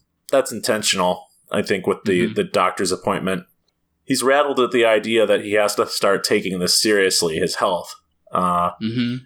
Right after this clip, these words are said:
Speaker 1: and I think he's also kinda rattled at the idea of, like, "What am I doing right now?" Like,
Speaker 2: Right.
Speaker 1: he doesn't have his new shiny,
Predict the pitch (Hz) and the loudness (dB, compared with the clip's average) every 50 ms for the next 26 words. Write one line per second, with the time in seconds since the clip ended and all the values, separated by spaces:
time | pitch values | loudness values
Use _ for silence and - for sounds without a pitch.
0 | _ _ - 175 202 196 196 - - 202 - - - _ _ _ _ _ _ _ | _ _ -4 -4 -2 -2 0 0 -2 -4 -4 -8 -16 _ _ _ _ _ _ _
1 | _ _ _ _ - 110 123 110 117 131 151 - - 120 - 127 113 101 92 95 | _ _ _ _ -10 -6 -4 0 0 0 0 0 -2 -4 -4 -2 -2 0 0 2
2 | 98 104 107 107 101 104 - - 101 98 95 92 98 101 98 98 95 95 95 92 | 2 2 2 2 0 -2 -2 0 2 2 2 2 2 2 2 2 2 2 0 0
3 | 95 95 92 90 85 - - _ _ - - 67 67 - - - - 107 120 123 | 0 2 2 0 0 -4 -14 _ _ -16 -12 -12 -12 -12 -8 -2 -2 0 0 0
4 | 117 95 85 76 - 95 101 107 110 95 87 82 82 80 73 67 - - - - | -2 -2 -2 -4 -2 0 0 0 0 0 -2 -2 -4 -4 -4 -4 -4 -8 -8 -8
5 | - - - _ _ - - 98 92 - _ _ _ _ _ - - - - 107 | -8 -10 -12 _ _ -2 0 0 0 -2 _ _ _ _ _ -20 -16 -14 -8 -4
6 | 107 117 120 113 95 - 131 123 120 107 131 127 135 139 151 131 - - 123 120 | -2 0 0 0 0 0 0 0 0 2 2 2 2 0 -4 -8 -6 -4 -2 0
7 | 113 113 113 107 - 117 113 104 95 101 104 107 113 110 104 - - - 110 107 | 2 2 2 0 0 0 -2 -2 -2 -2 -2 0 0 0 2 2 2 0 0 0
8 | 104 104 104 101 98 95 95 92 92 - _ | 0 0 -2 -2 -2 -2 -2 -2 -4 -6 _